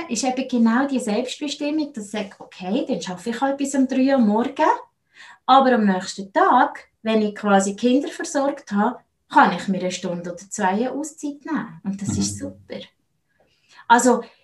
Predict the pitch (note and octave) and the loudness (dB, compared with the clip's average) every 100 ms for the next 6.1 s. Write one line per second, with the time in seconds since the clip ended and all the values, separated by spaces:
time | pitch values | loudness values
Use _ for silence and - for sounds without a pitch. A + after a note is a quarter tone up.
0 | - C#4 C#4+ C4+ D4+ D#4 - C#4 C4 C4 | 2 2 4 2 2 0 -2 -2 4 6
1 | C#4+ B3+ G#3+ A3+ - A#3+ B3 B3+ - A#3 | 6 4 2 0 0 0 0 -2 -4 0
2 | G#3+ B3+ B3+ A#3+ G#3+ G3+ A#3 C4 C#4+ A#3 | 2 2 2 0 0 2 2 2 2 2
3 | E3+ E3+ F#3 F#3+ A#3 G#3 G#3+ G#3+ - A3+ | 0 -2 -4 0 0 0 -2 -2 -6 -4
4 | G#3 G3+ A3 - - - G3 - G#3 G#3+ | -2 -2 -6 -8 -14 -10 -6 -2 2 4
5 | B3+ B3+ G3+ G3+ G#3 - G3 G#3 G3+ - | 4 4 0 -6 -8 -6 -6 -6 -10 -12